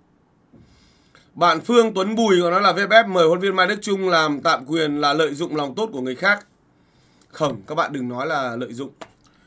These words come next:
Tất nhiên là liên đoàn thì cũng không thể làm khó được chú Mai Đức Chung. Và mình cũng đã từng nói với mọi người rồi là không nên.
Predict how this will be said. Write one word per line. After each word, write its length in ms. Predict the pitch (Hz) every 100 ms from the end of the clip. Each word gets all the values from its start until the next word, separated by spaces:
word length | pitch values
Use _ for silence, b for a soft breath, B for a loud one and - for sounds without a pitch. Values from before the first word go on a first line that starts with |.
| b
Tất 160 | - 214
nhiên 180 | 214 202
là 120 | 160
liên 200 | 156 180
đoàn 240 | 175 147
thì 140 | 131 135
cũng 100 | 170
không 200 | 180 180
thể 80 | 143
làm 160 | 127
khó 280 | 123 123 143
được 60 | 185
chú 100 | 139
Mai 160 | 147 160
Đức 80 | 170
Chung. 300 | 180 170 156 _ _ - - b b b
Và 320 | 135 139 135
mình 180 | 139 147 139
cũng 100 | 165
đã 160 | 175
từng 160 | 175 147
nói 160 | 135 135
với 100 | 180
mọi 180 | 175
người 220 | 139 135 123
rồi 280 | 127 120
là 200 | 107 110
không 240 | 113 - 165
nên. 200 | 175